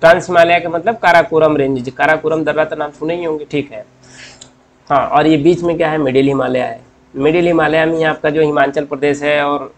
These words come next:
अ, आपका मसूरी है उत्तराखंड का, ये सब आता है, ठीक है, समझ रहे हैं कि नहीं? जम्मू कश्मीर का भी area जो घूमने वाला है ना, जहाँ पे ब्यूटी दिखती है आपको, landscape दिखता है, scenic beauty, वो middle हिमालय का पार्ट है, ये वाला। नीचे इसके शिवालिक है, इसके ऊपर आप देखेंगे तो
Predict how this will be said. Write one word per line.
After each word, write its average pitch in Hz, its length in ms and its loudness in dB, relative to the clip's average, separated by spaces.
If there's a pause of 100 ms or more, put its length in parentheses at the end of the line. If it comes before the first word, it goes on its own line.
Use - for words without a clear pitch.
अ, 135 40 -4
आपका 131 380 2
मसूरी 139 420 -2
है 139 260 -2
उत्तराखंड 135 560 -2
का, 160 80 0
ये 156 140 -6
सब 139 180 -6
आता 120 220 -4
है, 110 120 -4
ठीक 151 220 -10
है, 202 220 -4 (580)
समझ 170 240 0
रहे 180 80 0
हैं 180 100 2
कि 170 40 -2
नहीं? 160 160 4
जम्मू 156 260 2
कश्मीर 156 360 0
का 160 100 4
भी 156 160 -2
area 151 260 2
जो 151 140 -2
घूमने 143 380 4
वाला 160 260 4
है 147 160 -4
ना, 233 100 -4
जहाँ 151 260 -4
पे 147 100 -10
ब्यूटी 143 340 -2
दिखती 143 340 -2
है 143 60 0
आपको, 135 220 2
landscape 139 540 -2
दिखता 139 300 -6
है, 139 220 -6
scenic 139 400 -2
beauty, 135 280 -4
वो 190 200 -4
middle 151 300 0
हिमालय 123 400 -2
का 113 100 -8
पार्ट 113 380 -10
है, 120 120 -10
ये 127 100 0
वाला। 113 340 -6 (580)
नीचे 160 380 4
इसके 180 280 -2
शिवालिक 139 480 0
है, 254 100 -2
इसके 185 240 -8
ऊपर 151 280 0
आप 147 80 0
देखेंगे 143 360 -6
तो 151 340 -2